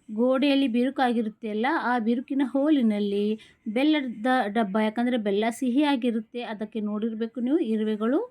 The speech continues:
ಹತ್ಕೊಂಡಿರ್ತವೆ ಯಾವಾಗಾದ್ರೂ. ಹಿತ್ಲು ತಿಂಡಿ,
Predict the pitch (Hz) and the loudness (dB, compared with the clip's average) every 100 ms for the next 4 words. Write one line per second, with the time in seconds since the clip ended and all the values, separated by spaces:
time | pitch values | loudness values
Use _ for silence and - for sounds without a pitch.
0 | _ _ _ - 294 285 240 214 208 190 | _ _ _ -8 -8 -4 -2 -2 -4 -8
1 | 196 202 196 190 185 180 180 311 494 _ | -8 -6 -4 -4 -2 -2 0 -2 -2 _
2 | _ _ 311 320 320 269 269 240 208 196 | _ _ -2 -2 -4 -6 -4 -2 -2 0
3 | 214 226 214 - | 2 2 0 -4